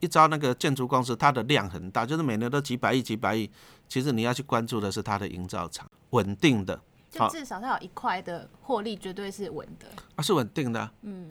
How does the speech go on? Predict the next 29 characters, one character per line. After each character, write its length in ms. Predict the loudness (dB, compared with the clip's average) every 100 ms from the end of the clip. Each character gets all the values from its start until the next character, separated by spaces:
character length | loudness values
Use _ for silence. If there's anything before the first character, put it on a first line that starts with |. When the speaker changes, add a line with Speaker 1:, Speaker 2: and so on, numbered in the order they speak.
| -2
Speaker 1:
而 80 | 2
且 100 | 6
它 120 | 4
的 80 | 4
股 180 | 0 2
东 160 | 2
结 140 | 2 4
构 80 |
还 120 | 4 2
比 120 | 0
较 120 | -2
健 240 | 0 -2
全 200 | -2 -6
哦， 100 | -6
就 120 | -2 -2
是 20 |
说 120 | -2
因 120 | -2
为 80 | -2
它 160 | -2 0
都 100 | 0
是 100 | 0
大 200 | 2 4
老 120 | 4
板 180 | 0 -4
在 100 | -4
下 200 | -2 -4
去 220 | -4 -12
的， 180 | -12